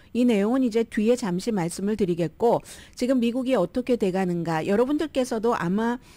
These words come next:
"어, 이 내용 너무 힘들고 지겹고 나는 관심 없어." 이렇게 생각하실 분들이 많으실 텐데 먼저 저도 이제 들어오기 직전에 본 하나의 그 칼럼인데요. 그 칼럼부터 살짝 소개를 해드리고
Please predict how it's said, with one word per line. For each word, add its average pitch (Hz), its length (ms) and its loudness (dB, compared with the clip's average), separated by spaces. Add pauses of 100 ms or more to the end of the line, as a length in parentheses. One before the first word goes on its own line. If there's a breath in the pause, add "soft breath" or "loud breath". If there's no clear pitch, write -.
(160 loud breath)
"어, 214 260 -2
이 226 140 2
내용 233 340 0
너무 208 380 0
힘들고 277 560 0
지겹고 226 840 0 (240 loud breath)
나는 208 260 0
관심 240 440 -2
없어." 208 520 0 (220 loud breath)
이렇게 254 320 0
생각하실 320 560 -4
분들이 220 340 0
많으실 196 560 0
텐데 185 420 0
먼저 208 520 2
저도 214 280 -2
이제 220 180 0
들어오기 226 380 0
직전에 285 460 -2
본 202 260 0 (260 loud breath)
하나의 240 460 0
그 185 140 -4
칼럼인데요. 190 720 -2
그 202 120 -8
칼럼부터 240 680 -4 (200 loud breath)
살짝 285 380 -2
소개를 285 400 -2
해드리고 277 560 0